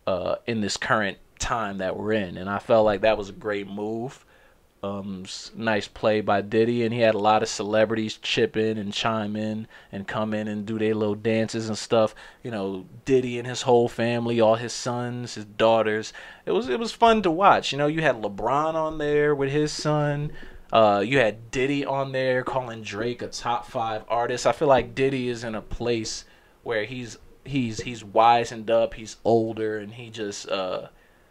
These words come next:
he has perspective on life and just understands that it's about spreading love and, like, giving people their flowers. 'Cause, you know, obviously Diddy has suffered a lot of losses.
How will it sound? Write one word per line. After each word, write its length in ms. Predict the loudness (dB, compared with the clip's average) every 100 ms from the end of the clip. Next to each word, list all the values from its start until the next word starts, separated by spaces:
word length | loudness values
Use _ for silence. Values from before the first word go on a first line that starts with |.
| _
he 100 | -4
has 180 | 0 0
perspective 580 | -4 -6 -2 -2 -2 -4
on 180 | -4 0
life 420 | 0 0 -4 -20 _ -18
and 100 | -10
just 320 | -10 -10 -16 _ _ -4
understands 720 | -2 -2 -4 -4 -4 -4 -6 -4
that 300 | -2 -2 -8
it's 140 | -14
about 320 | -10 -4 -4 -4
spreading 480 | -8 -2 0 0
love 500 | 0 4 6 6 4
and, 120 | 0 -2
like, 320 | -4 -6 -12 -20 _ -10
giving 260 | -10 -8
people 300 | -14 -10 -6
their 160 | -4 -4
flowers. 800 | 0 6 8 8 6 4 0 -8 -20 _
'Cause, 260 | -6 -6 -4
you 80 | -6
know, 80 | -2
obviously 500 | 2 2 0 -4 -4
Diddy 400 | 0 2 4 2
has 160 | 2
suffered 460 | 0 -4 -4 -4 -4
a 60 |
lot 260 | -4 -4 -2
of 80 | -2
losses. 580 | -2 -2 -2 -8 -14